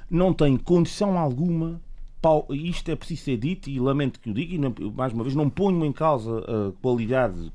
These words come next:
enquanto constitucionalista, longe disso, enquanto homem do direito, enquanto homem das leis, enquanto, en-, até enquanto político, mas não tem condição alguma para esse tipo de função. É um profundo foco de instabilidade e a prova está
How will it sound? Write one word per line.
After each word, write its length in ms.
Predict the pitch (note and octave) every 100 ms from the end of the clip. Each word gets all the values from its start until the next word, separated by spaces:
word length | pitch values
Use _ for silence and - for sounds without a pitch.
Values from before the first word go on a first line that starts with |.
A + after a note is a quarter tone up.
| -
enquanto 560 | E2+ E2 E2 E2 A2 -
constitucionalista, 640 | F#2 - F2 F#2 D3+ C#3
longe 200 | A2+ E2+
disso, 300 | F#2+ C#3+ C3+
enquanto 300 | A#2 A#2+ G#2 - - -
homem 340 | C3+ C3+ A#2
do 80 | A2
direito, 440 | G2+ A#2 D#3 D3
enquanto 300 | C3 C3+ A#2+
homem 200 | B2+ A#2
das 180 | G#2+ F2+
leis, 300 | G2+ D3 C#3
enquanto, 340 | D3+ C3+ B2
en-, 120 | - -
até 180 | - A#3+
enquanto 260 | B3 G#3+ -
político, 420 | A2+ A2 G#2 C3+
mas 400 | G3+ F#3+ G#2 - - - - D3+
não 160 | F3+
tem 180 | E3 C#3
condição 400 | D#3 E3 - G3
alguma 240 | D#3 E3
para 100 | D3+
esse 120 | C#3+ -
tipo 120 | A#2
de 60 |
função. 340 | - A2 - F#2+
É 80 | -
um 100 | F3
profundo 360 | - - A3+ -
foco 240 | E3+ -
de 60 | C3+
instabilidade 560 | - B2+ G2+ G2+ E3 E3
e 100 | E3
a 40 |
prova 340 | - F#3+ F#3 E3
está 380 | - B2 F#2+